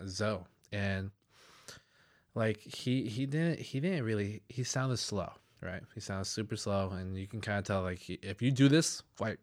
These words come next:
for a long, long time, like, just sip and lean left and right, it will kill your brain cells. It will make you, it will, it will dumb you down a little bit. That's, like, that's, like, the whole, that's a little rough way of saying it, but it will dumb you down to the point where, like, you,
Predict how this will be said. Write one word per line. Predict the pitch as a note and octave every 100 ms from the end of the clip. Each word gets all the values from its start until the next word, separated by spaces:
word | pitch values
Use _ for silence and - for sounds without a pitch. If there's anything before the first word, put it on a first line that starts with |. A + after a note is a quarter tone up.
| -
for | - G2+
a | G2+
long, | G2+ G2+ G#2 G#2
long | G2+ G2 F#2
time, | G2+ G2 A#2+ -
like, | F#2+ F#2
just | F#2+ -
sip | - G#2
and | G2+
lean | F#2+ F#2+ C3 - - - -
left | G#2 -
and | F#2+
right, | G2+ G#2
it | A2
will | C3
kill | E3+ C#3
your | B2+
brain | G2 G2+ F#2+
cells. | F2+ F2+ - _ _ _ _ _ _
It | G#2+ A2
will | A#2+ C#3+
make | C3+ A2+
you, | A2+ G#2+
it | G2 G#2
will, | A#2 B2 A#2+
it | A#2
will | A2+ A#2+
dumb | B2 A#2+ A2+
you | G#2+
down | G2+ F#2+
a |
little | F#2 F2+
bit. | F#2+ F#2 F#2
That's, | F#2 G#2
like, | G2 - _ _ _ _ _ -
that's, | G#2 G2
like, | G2
the | F#2+
whole, | - F#2+ F#2 F2+ - _ _ - - _ -
that's | G2
a |
little | A2 G2
rough | G2 F#2
way | F#2+ F2
of |
saying | - F2 F2
it, |
but | F#2 F#2
it | G2+
will | G#2+ A2
dumb | G#2 G2+
you | F#2
down | F#2 F#2
to | F2
the | F2+
point | - F#2+
where, | F#2
like, | F2+ F2+ -
you, | G2 G#2+